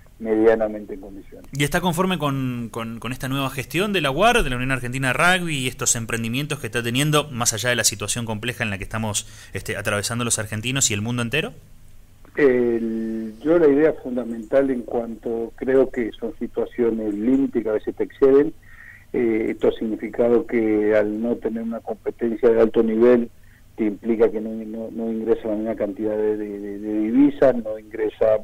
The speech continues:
Speaker 1: propaganda, no ingresa sponsor, no ingresa, y eso va a ir repercutiendo obviamente para abajo, eh, que es lo que yo advierto, son situaciones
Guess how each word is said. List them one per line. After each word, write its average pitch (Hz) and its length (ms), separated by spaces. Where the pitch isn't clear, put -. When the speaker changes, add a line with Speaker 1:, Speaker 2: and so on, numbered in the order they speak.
Speaker 1:
propaganda, 127 580
no 117 100
ingresa 110 360
sponsor, 123 480
no 113 160
ingresa, 107 680
y 127 60
eso 127 160
va 120 80
a 123 40
ir 120 80
repercutiendo 120 1000
obviamente 117 760
para 110 220
abajo, 104 440
eh, 117 260
que - 100
es 117 60
lo 113 80
que 117 140
yo 117 140
advierto, 120 580
son 151 160
situaciones 123 480